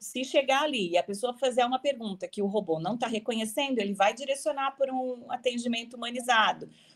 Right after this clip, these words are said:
Normalmente, a gente tem também, se não é nada disso que você quer saber, que você quer um atendimento humanizado, e a gente passa por um atendente humanizado.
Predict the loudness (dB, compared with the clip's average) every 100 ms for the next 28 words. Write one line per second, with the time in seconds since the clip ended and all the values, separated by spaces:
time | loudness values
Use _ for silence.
0 | 6 10 10 8 2 0 -2 -4 -10 -10
1 | _ _ 0 2 2 0 -2 0 2 4
2 | 4 6 6 4 -8 -6 -2 0 0 0
3 | 2 2 2 -4 -6 -6 -4 -2 -2 -2
4 | 0 2 4 4 2 -6 -4 -2 4 4
5 | 4 -2 -6 -6 -6 -8 -6 -6 -4 0
6 | 2 2 0 -6 -12 _ _ _ 4 6
7 | 6 2 -2 4 4 4 -2 -4 -4 -2
8 | -4 -2 -2 -2 -4 -4 -2 0 2 2
9 | -2